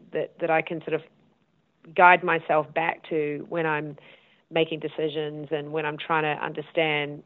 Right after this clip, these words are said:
how I wanna go about being a leader. And 'cause I think a lot of things that I had experienced in my life, uh, or techniques I was using, I've learned from other people, but I've never,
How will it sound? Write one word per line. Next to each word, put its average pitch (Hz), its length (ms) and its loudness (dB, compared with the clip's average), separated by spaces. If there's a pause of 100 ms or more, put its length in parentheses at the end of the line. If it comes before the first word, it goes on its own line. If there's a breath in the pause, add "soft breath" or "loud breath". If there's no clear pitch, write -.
(220)
how 156 460 2 (140)
I 160 160 6
wanna 156 220 0
go 147 160 2
about 76 400 0 (140)
being 156 220 0
a 151 80 -4
leader. 156 480 2
And 160 260 -2 (680 loud breath)
'cause 226 100 6
I 254 120 10
think 302 200 0
a 285 60 8
lot 233 240 10
of 226 120 8 (100)
things 202 360 6
that 160 360 6 (380)
I 170 560 6
had 165 220 0
experienced 175 680 0
in 156 80 -2
my 156 160 2
life, 160 280 6 (120)
uh, 160 160 4 (300)
or 156 340 4 (200)
techniques 185 420 0
I 160 100 4
was 151 120 0
using, 160 300 0
I've 147 160 0
learned 160 300 0
from 160 140 -8
other 143 180 0
people, 196 420 0
but 202 140 4
I've 170 160 6
never, 185 400 2